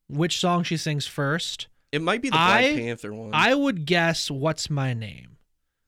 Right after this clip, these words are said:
Speaker 2: You
Speaker 1: Just from
Speaker 2: think?
Speaker 1: the sheer point of the way the song starts, if anybody doesn't know her, they're gonna know her after the
Speaker 2: Yeah.
Speaker 1: first song because they say, like, "Don't stop the music," you need the music to start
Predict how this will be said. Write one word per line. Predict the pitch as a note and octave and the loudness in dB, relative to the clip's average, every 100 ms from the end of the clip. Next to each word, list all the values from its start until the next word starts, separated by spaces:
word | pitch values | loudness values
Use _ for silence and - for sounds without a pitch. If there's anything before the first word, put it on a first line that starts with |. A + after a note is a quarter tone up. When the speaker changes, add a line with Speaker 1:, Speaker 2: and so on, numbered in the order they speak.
| _ A#3+ | _ 0
Speaker 2:
You | |
Speaker 1:
Just | C4+ D4 | 2 4
from | F4 | 4
Speaker 2:
think? | E4+ | 4
Speaker 1:
the | D#4 | 2
sheer | - C#4 C#4+ | 2 2 2
point | - B3+ A#3+ A3+ G3+ | 0 2 4 2 2
of | F3+ E3 | -2 0
the | D#3+ | 0
way | E3 F#3 | 2 2
the | F#3 | 2
song | E3+ F#3+ F3 E3 | 0 0 0 -2
starts, | - E3+ D#3+ D#3 D3+ - - - _ _ - - _ - | -4 -2 0 0 -2 -8 -12 -14 _ _ -20 -20 _ 0
if | F#3+ A#3+ | 0 2
anybody | C#4 C4 C#4 C4 | 4 6 6 6
doesn't | B3 G#3 G3+ | 4 2 2
know | G3 F#3+ | 4 4
her, | F#3+ F3+ | 4 2
they're | E3 F3+ | 2 2
gonna | D#3 A3+ G#3+ | 2 2 4
know | F#3+ F3 E3 | 4 4 4
her | D#3 D#3 - | 2 0 -2
after | E3 E3 F3 | 0 0 -2
the | D#3+ | -4
Speaker 2:
Yeah. | A2+ | -2
Speaker 1:
first | D#3+ D#3+ | -2 -2
song | - C3+ C3 B2+ B2+ _ _ _ _ - | -2 -2 -2 -4 -8 _ _ _ _ -2
because | F3 - E3 D3+ D3 C3 - - _ _ - | -2 0 2 2 0 -4 -8 -14 _ _ -10
they | C#3 D#3+ D#3 | -4 -2 -2
say, | - A3 A3+ | 0 2 4
like, | G3 | 2
"Don't | D#3 A3+ | 2 0
stop | - G#3+ F3 | 0 -2 0
the | |
music," | F#3 A3+ F3+ D#3 - _ _ _ | 0 0 0 -4 -4 _ _ _
you | D#3+ A#3 E4 | -8 -4 0
need | F4 C4+ | 2 2
the | A#3 | 4
music | B3+ B3+ G#3 - | 4 4 0 -4
to | E3 | -4
start | - - C#4 D#4+ G3 B2+ - - | -4 -2 2 4 4 0 -6 -8